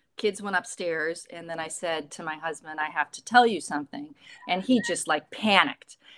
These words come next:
So he's calling his sister, who's a nurse,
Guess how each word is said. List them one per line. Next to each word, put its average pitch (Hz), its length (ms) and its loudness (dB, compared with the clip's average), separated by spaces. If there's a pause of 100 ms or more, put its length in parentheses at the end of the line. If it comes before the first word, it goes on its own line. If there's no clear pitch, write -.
(100)
So 185 200 0
he's 220 220 -2
calling 202 440 0
his 175 200 -10
sister, 208 420 -4
who's 185 200 -6
a 170 60 -6
nurse, 175 480 -2